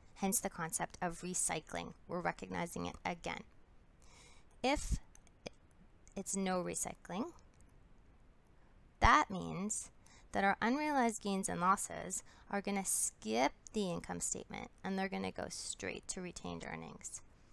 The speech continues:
So normally your income statement would close to retained earnings at the end of each reporting period.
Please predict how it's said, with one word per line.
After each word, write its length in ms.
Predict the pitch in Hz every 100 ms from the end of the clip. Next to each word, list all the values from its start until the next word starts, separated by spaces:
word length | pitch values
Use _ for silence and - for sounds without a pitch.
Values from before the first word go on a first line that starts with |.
| -
So 160 | - 233
normally 360 | 254 349 254
your 120 | 208 190
income 240 | 185 180
statement 380 | - 185 - 175
would 140 | 175
close 320 | - 208 208 -
to 80 |
retained 380 | 175 165 180 170 -
earnings 340 | 160 165 170
at 160 | 180 -
the 120 | - 170
end 200 | 170 165
of 100 | 160
each 240 | - - -
reporting 460 | 185 - 165 160
period. 520 | 160 - 180 175 -